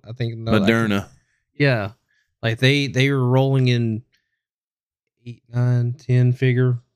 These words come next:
Speaker 1: profits.
Speaker 2: Oh, yeah.
Speaker 1: Like, I think
Speaker 2: It's in the billions.
Speaker 1: Yeah. Like, it was in, it was unreal that all three of them were pulling in that much money off of a two-year span.
Speaker 2: Yeah.
Speaker 1: Like, it is,
Speaker 2: See my
Speaker 1: it is
Speaker 2: point?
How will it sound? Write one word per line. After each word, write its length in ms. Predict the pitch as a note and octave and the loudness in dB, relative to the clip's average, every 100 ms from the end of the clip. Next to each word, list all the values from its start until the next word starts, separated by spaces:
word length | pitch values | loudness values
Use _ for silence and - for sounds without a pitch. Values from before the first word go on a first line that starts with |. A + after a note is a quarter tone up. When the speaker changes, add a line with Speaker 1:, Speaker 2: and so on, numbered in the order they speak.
| _ | _
Speaker 1:
profits. 680 | C3 C3+ C3 C#3 - - _ - | -2 -2 -2 -6 -10 -20 _ 2
Speaker 2:
Oh, 80 | C3+ | 2
yeah. 320 | G#2+ F2 - - _ _ | 2 -4 -10 -18 _ _
Speaker 1:
Like, 120 | A2+ | -6
I 80 | G#2 | -4
think 360 | A#2 C3+ C3 - - _ _ _ - | -2 -2 -2 -8 -20 _ _ _ -2
Speaker 2:
It's 160 | C#3+ | 0
in 80 | D3+ | 2
the 60 | C3+ | 0
billions. 760 | G#2 B2+ A#2 G2+ F2 E2+ - - | 2 0 0 -2 -4 -6 -6 -4
Speaker 1:
Yeah. 320 | B2+ G2 F#2 - _ | -4 -4 -8 -14 _
Like, 100 | - G#2+ | -6 -2
it 120 | C3+ | 0
was 200 | C#3 B2 | 0 0
in, 200 | A#2+ A#2 - - - | -2 -4 -10 -20 -10
it 140 | A#2+ | -2
was 220 | B2+ A#2+ | 0 -2
unreal 600 | - A#2+ A2 A2 A#2+ G#2 | -2 -4 -2 -2 -2 -4
that 100 | G2 - | -6 -4
all 200 | A2 A2 | -2 -2
three 260 | A#2+ B2 | -2 0
of 60 | A2+ | 0
them 120 | A2 | -4
were 120 | G2+ | -8
pulling 380 | - B2 A2+ G#2+ | -6 -4 -4 -4
in 120 | G#2 | -6
that 200 | G#2 G#2+ | -6 -6
much 260 | G#2+ G#2 - | -6 -8 -8
money 320 | G#2+ G#2+ G2+ | -6 -6 -8
off 280 | - G2+ - | -6 -6 -6
of 160 | G2+ | -10
a 120 | G2+ F#2+ _ _ _ _ A2 _ - | -10 -12 _ _ _ _ _ _ -4
two-year 360 | B2 A2 G#2+ G#2 | -2 -2 -4 -8
span. 580 | - G#2+ G#2 F#2 F#2+ - _ _ - | -8 -8 -8 -10 -16 -20 _ _ 0
Speaker 2:
Yeah. 220 | B2 A#2 - _ _ _ _ _ _ _ _ _ - | 0 0 -8 _ _ _ _ _ _ _ _ _ -10
Speaker 1:
Like, 120 | G#2 | -4
it 160 | A2 A#2+ | -2 -2
is, 240 | A2 G#2 | -2 -2
Speaker 2:
See 140 | C#3 A#2+ | 0 2
my 60 | |
Speaker 1:
it 40 | G#2+ | 2
is 60 | |
Speaker 2:
point? 340 | A#2 A#2+ - | 2 0 -4